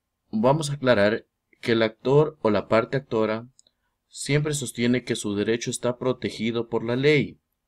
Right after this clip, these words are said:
y que ha sido violado o alterado por otra persona determinada y pide su restauración y adicionalmente, en muchos casos, la indemnización de los perjuicios que se le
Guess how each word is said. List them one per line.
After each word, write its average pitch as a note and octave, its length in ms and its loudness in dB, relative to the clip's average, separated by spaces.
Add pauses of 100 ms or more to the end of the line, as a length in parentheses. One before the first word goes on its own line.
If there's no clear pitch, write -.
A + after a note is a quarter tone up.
y G2+ 100 -4
que F#2+ 120 -6
ha F#2 60 -4
sido A2+ 320 -2
violado G2+ 640 0
o F#2+ 160 0
alterado F#2+ 580 -4
por F#2 140 -6
otra F#2 260 -6
persona G#2 720 -8
determinada G2 920 -4 (460)
y G#2+ 140 -6
pide D#3+ 480 -2
su G#2+ 160 -8
restauración F#2+ 1000 -4
y F#2 120 -4
adicionalmente, F2+ 960 -4
en F2+ 160 -6
muchos F2+ 320 -6
casos, F#2 440 -6 (380)
la G2+ 280 -2
indemnización A#2 1040 -2
de B2+ 100 -2
los A2 120 -4
perjuicios G#2+ 800 -8
que F2+ 100 -6
se F2+ 200 -8
le F2 340 -4